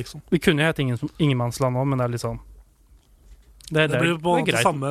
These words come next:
Speaker 1: samme som kammerset, at kammerset er fysisk sted, ingenmannsland
Speaker 2: Ja.
Speaker 1: kan også være fysisk sted som inge-, som på en måte, det jeg tenkte med ingenmannsland var jo på en måte, det er et udefinert sted.
Speaker 2: Mm.
Speaker 1: Så kan, det blir jo samme på, som på kammerset, på en måte. Bare at
Speaker 2: Det
Speaker 1: kammerset er, de fleste kjenner til å ta det på kammerset, eller
Speaker 2: Ja.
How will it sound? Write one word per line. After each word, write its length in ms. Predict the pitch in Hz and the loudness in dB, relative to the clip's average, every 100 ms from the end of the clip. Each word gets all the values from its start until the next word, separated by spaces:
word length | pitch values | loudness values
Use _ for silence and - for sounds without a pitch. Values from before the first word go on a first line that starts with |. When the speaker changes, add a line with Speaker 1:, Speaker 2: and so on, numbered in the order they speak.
| 147 | -2
Speaker 1:
samme 280 | 170 120 | -2 -2
som 120 | 120 143 | -6 -6
kammerset, 400 | 120 123 120 139 | -8 -6 -6 -6
at 80 | |
kammerset 380 | - 127 127 - | -6 -6 -6 -8
er 40 | 123 | -8
fysisk 180 | 127 127 - | -8 -10 -8
sted, 160 | 139 | -8
ingenmannsland 440 | 139 127 113 127 131 | -8 -8 -8 -6 -4
Speaker 2:
Ja. 60 | |
Speaker 1:
kan 100 | 135 | -4
også 160 | 120 131 | -6 -8
være 80 | 123 | -8
fysisk 240 | - 117 | -8 -10
sted 160 | - 120 | -8 -10
som 140 | 123 | -8
inge-, 240 | 120 117 117 - - - - | -10 -10 -12 -14 -16 -16 -4
som 200 | 156 147 | -2 -2
på 80 | |
en 60 | 156 | -2
måte, 320 | 139 139 139 139 - - | -4 -2 -4 -4 -14 -8
det 100 | 160 | -2
jeg 140 | 151 147 | 0 0
tenkte 180 | 151 143 | -4 -4
med 80 | 139 | -4
ingenmannsland 400 | 127 113 - 143 | -4 -6 -4 -2
var 120 | 135 131 | -2 -4
jo 60 | |
på 80 | - | -4
en 60 | 135 | -6
måte, 100 | 139 | -6
det 100 | 131 | -6
er 40 | |
et 120 | 127 156 | -6 -6
udefinert 440 | 131 117 - 120 | -6 -6 -8 -8
sted. 200 | - 131 139 | -4 -2 -2
Speaker 2:
Mm. 160 | 113 - _ | -4 -10 _
Speaker 1:
Så 140 | - | -10
kan, 220 | - 135 131 | -6 -4 -4
det 180 | 139 135 | -4 -2
blir 140 | 131 | -2
jo 60 | 135 | -2
samme 260 | 139 120 | -4 -6
på, 100 | 113 | -8
som 100 | 123 | -8
på 120 | 117 | -8
kammerset, 360 | 120 107 107 120 | -8 -8 -10 -12
på 60 | 123 | -10
en 100 | 113 | -10
måte. 200 | 127 127 - - - | -12 -14 -16 -20 -2
Bare 140 | 156 | 0
at 40 | 254 | 2
Speaker 2:
Det 60 | |
Speaker 1:
kammerset 320 | 160 143 151 147 | 0 0 0 0
er, 40 | 147 - - - - | -2 -12 -20 -20 -16
de 420 | 160 156 147 151 | -10 -8 -6 -4
fleste 220 | 156 139 151 | -2 -2 -2
kjenner 260 | 160 123 - | -2 -2 -4
til 140 | 131 | -4
å 100 | 135 | -2
ta 160 | 127 117 | -2 -4
det 80 | 113 | -6
på 60 | 127 | -8
kammerset, 360 | 110 107 139 | -8 -8 -6
eller 140 | 131 | -4
Speaker 2:
Ja. 0 | 127 | -4